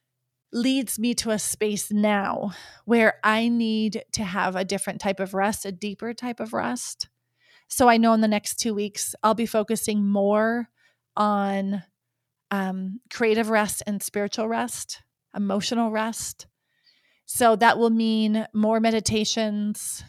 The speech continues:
more journaling, more walks on my own, more reading, which will then free me up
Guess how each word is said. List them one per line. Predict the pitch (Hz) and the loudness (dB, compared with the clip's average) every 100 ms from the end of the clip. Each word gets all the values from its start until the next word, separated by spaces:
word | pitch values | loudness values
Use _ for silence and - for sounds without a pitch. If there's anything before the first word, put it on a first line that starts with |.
| - | -6
more | 214 226 | -2 0
journaling, | 214 226 214 220 214 208 208 202 208 180 _ _ _ _ _ | 0 0 2 2 2 0 -2 -2 -4 -8 _ _ _ _ _
more | 214 220 226 | 0 4 4
walks | 208 214 - - | 6 4 4 0
on | 220 | 2
my | 214 - | 2 0
own, | 208 208 208 208 | 0 0 0 0
more | 220 233 | 2 2
reading, | 214 220 220 214 214 214 214 - _ _ _ _ | 2 0 2 4 4 2 0 -6 _ _ _ _
which | 240 - - | -8 -6 -2
will | 233 | -2
then | 202 196 240 233 233 220 220 226 | -4 -2 2 4 4 2 2 0
free | - - 220 214 | -6 -4 0 2
me | 220 - | 0 0
up | 202 - | -4 6